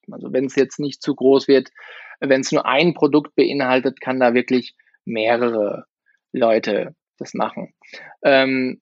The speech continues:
aber bei so mittleren Projekten, wo es mehrere Produkte gibt oder wo es ein, ein ziemlich großes Produkt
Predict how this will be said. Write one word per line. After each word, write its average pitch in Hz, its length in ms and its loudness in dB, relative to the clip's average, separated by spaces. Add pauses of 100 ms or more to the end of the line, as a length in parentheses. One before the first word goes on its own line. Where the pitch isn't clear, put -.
aber 135 280 4
bei 135 280 2
so 139 100 -2
mittleren 190 880 -2 (680)
Projekten, 165 1000 -2
wo 147 140 4
es - 180 -2
mehrere 185 540 -2
Produkte 170 560 -2
gibt 151 160 2
oder 127 340 0
wo 147 240 -2
es - 140 -4
ein, 135 340 -6
ein 135 300 -6
ziemlich 156 320 -4
großes 190 520 0
Produkt 165 440 -2